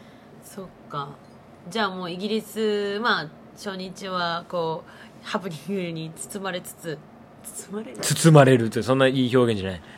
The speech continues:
Speaker 1: <laughs> あの、見舞われて。
Speaker 2: 見舞われて。うん。
Speaker 1: た-、大変やったわけか。
Speaker 2: そうやね。大変やったね、初日は。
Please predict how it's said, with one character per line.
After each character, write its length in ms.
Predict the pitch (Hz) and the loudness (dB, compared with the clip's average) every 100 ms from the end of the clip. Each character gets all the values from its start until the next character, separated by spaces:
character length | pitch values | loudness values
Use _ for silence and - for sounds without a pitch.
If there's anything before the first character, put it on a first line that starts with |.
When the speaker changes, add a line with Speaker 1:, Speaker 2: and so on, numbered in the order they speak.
| - - - | -12 -12 -12
Speaker 1:
<laughs> 440 | - - - - - | -10 -10 -10 -10 -4
あ 200 | 214 202 | -2 -2
の、 220 | 202 190 | -6 -8
見 200 | 196 247 | -4 0
舞 160 | 247 247 | 2 4
わ 140 | 240 | 4
れ 80 | 226 | 4
て。 60 | 131 | 6
Speaker 2:
見 140 | 135 | 8
舞 140 | 135 | 12
わ 100 | 127 113 | 12 10
れ 80 | |
て。 260 | - 87 - - | 6 -2 -6 -12
う 60 | 95 | -8
ん。 160 | 101 87 80 | -8 -8 -8
Speaker 1:
た-、 340 | 196 196 - - - | -6 -6 -8 -12 -4
大 160 | 226 | 0
変 160 | 220 208 | 0 -2
や 120 | 175 | -4
っ 40 | 160 | -10
た 80 | - | -14
わ 60 | - | -14
け 60 | - - - | -14 -20 -20
か。 80 | - - | -20 -10
Speaker 2:
そ 200 | - 104 | -4 -2
う 60 | |
や 80 | 92 | -4
ね。 120 | 92 92 - - - - - - - - | -10 -16 -20 -20 -20 -20 -20 -20 -20 4
大 120 | 120 | 8
変 60 | 117 | 8
や 40 | |
っ 20 | |
た 80 | 98 | 6
ね、 80 | 92 | -4
初 120 | 92 | -8
日 160 | 95 | -8
は。 100 | 92 | -8